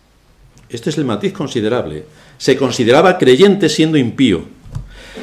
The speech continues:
Ese es el gran reto que tenemos todos por delante. Tenemos que hacer un autoexamen para asegurarnos de que vamos en el camino correcto.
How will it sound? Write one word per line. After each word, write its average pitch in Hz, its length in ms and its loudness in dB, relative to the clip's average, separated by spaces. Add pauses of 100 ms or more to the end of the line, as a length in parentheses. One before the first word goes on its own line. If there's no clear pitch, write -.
(800)
Ese 151 220 4
es 180 80 4
el 170 80 8
gran 165 260 6
reto 196 640 4
que - 80 2
tenemos 135 380 -2
todos 143 260 2
por 120 160 0
delante. 120 480 -2 (480)
Tenemos 151 300 2
que 196 80 0
hacer 180 200 2
un 175 140 0
autoexamen 170 1040 2 (520)
para 117 160 2
asegurarnos 131 600 2
de - 80 -2
que - 140 0
vamos 135 440 -2 (120)
en 113 100 -2
el 107 80 -4
camino 104 380 -4
correcto. 120 640 -4